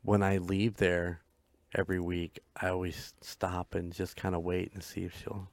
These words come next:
show herself. I know that, I know that anybody who is a paranormal investigator or has even dabbled in it,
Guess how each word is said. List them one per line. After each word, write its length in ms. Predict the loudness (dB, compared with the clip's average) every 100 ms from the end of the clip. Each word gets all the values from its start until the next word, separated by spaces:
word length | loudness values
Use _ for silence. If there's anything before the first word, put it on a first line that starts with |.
| _ _ _ -12
show 260 | 0 2
herself. 460 | 2 0 -4 -6 -8 _ _ _ _ -4
I 100 | 2
know 200 | 6 8
that, 200 | 6 2 -8 -16 0
I 120 | 6
know 160 | 10 12
that 140 | 12
anybody 480 | 10 8 10 8 8
who 240 | 6 6 6
is 320 | 4 2 2
a 60 |
paranormal 580 | 2 4 4 4 4 2
investigator 760 | 4 2 2 0 0 2 2 -2
or 380 | 0 2 2 2 -6 -20 -20 -2
has 260 | 2 4 4
even 240 | 4 4
dabbled 420 | 4 6 6 6
in 120 | 4 2
it, 180 | 0